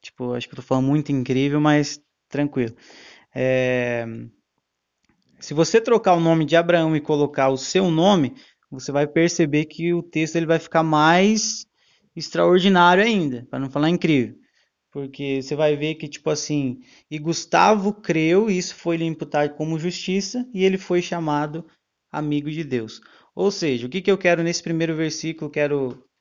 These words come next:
é, compartilhar com vocês o que Deus falou comigo. Que esse desejo, ele possa ser um desejo vivo todos os dias no nosso coração. Sermos reconhecidos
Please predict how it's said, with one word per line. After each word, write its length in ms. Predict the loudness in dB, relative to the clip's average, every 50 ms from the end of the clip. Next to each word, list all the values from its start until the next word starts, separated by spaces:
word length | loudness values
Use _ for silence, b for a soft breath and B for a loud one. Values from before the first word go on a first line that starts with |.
| _ _
é, 380 | -14 -12 -12 -10 -10 -12 -14 -18 -16
compartilhar 540 | _ -12 -6 -4 -4 -4 -2 -2 -2 -4 -2
com 120 | -2 -2
vocês 380 | -2 -2 -2 -2 -4 -4 -6 -6
o 20 |
que 80 | -6 -6
Deus 220 | -6 -4 -6 -4
falou 220 | -4 -4 -4 -4 -4
comigo. 420 | -4 -2 0 0 0 -2 -4 B B B B B B B B _
Que 160 | -8 -2 0
esse 240 | 2 2 0 -2 -4
desejo, 540 | -2 -2 -2 -2 -2 -4 -2 -2 -2 -2 -4
ele 100 | -6 -6
possa 340 | -6 -4 -4 -4 -4 -4 -8
ser 140 | -6 -4 -4
um 80 | -2
desejo 480 | -2 -2 -4 -2 -2 -2 -2 -2 -4 -6
vivo 420 | -8 -6 -4 -2 -2 -2 -2 -2
todos 300 | 0 0 2 0 2 0
os 100 | -2 -4
dias 260 | -2 -2 -4 -4 -4
no 60 | -4 -6
nosso 240 | -6 -6 -8 -8 -6
coração. 500 | -4 -2 -2 -2 -4 -6 -10 -10 -10 b b b b b _ _ _ _ _
Sermos 420 | -14 -6 -4 -2 -2 0 -2 -2 -2
reconhecidos 1080 | -2 0 -2 0 0 0 0 0 0 -2 -4 -6 -6 -4 -4 -4 -6 -8 -10 -10 -14